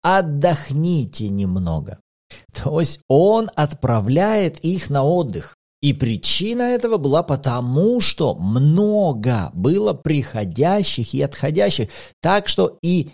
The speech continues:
есть им было некогда. Вы представьте, насколько востребованными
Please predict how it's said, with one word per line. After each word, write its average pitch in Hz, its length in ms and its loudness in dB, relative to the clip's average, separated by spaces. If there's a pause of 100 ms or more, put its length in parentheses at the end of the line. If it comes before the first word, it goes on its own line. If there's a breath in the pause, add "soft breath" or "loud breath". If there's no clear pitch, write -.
есть 170 880 -2
им 139 300 0
было 156 600 2
некогда. 120 720 -2
Вы 143 220 0
представьте, 151 920 -4 (460 loud breath)
насколько 180 640 0
востребованными 175 1500 2